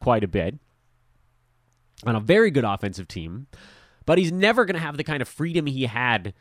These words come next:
for that long stretch in Brooklyn last year where Spencer Dinwiddie was out and Karis LeVert was out, and it was just all D'Angelo all the time. That's not gonna be available.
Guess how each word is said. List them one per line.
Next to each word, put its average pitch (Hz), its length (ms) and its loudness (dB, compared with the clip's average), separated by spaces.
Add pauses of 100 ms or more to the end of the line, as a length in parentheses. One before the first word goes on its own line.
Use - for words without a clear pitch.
(240)
for 147 220 2
that 131 240 2
long 226 960 4
stretch 156 420 -4
in 127 160 -4
Brooklyn 110 460 -2
last 107 360 -4
year 87 360 -8 (680)
where 120 180 2
Spencer 175 340 0
Dinwiddie 170 420 -2
was 147 200 0
out 131 260 0 (240)
and 123 160 -8
Karis 160 320 0
LeVert 131 320 0
was 120 140 0
out, 113 280 2 (320)
and 120 140 0
it - 20 2
was 139 120 2
just 185 180 -2 (160)
all 233 480 12
D'Angelo 180 800 2
all 143 260 6
the 131 100 0
time. 82 420 -6 (760)
That's 147 260 -2
not 147 360 0
gonna 139 140 -2
be 120 220 0
available. 98 540 -4